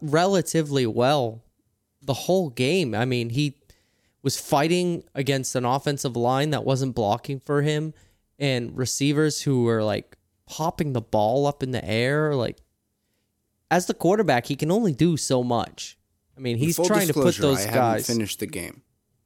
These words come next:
Speaker 1: Okay, well, <laughs> watch the end of the game, you fuck.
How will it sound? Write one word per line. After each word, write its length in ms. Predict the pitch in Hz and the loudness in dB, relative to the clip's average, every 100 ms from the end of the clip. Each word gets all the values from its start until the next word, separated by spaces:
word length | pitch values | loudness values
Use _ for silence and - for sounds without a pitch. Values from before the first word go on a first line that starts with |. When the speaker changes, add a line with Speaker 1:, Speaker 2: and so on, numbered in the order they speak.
| _ _ - - _ - | _ _ -18 -18 _ -8
Speaker 1:
Okay, 320 | 135 - 135 - - | -4 -4 -8 -14 -6
well, 380 | 117 107 139 139 - - 135 151 | -4 -2 -4 -6 -2 0 -2 -2
<laughs> 440 | 143 156 139 - - | -4 -6 -8 -8 -4
watch 240 | 135 - | -2 -2
the 80 | 147 | -2
end 80 | 143 | -2
of 60 | 139 | -2
the 80 | 131 | -2
game, 260 | 113 104 - | -2 -4 -8
you 140 | - | -14
fuck. 540 | - - 95 - - | -18 -6 -6 -6 -14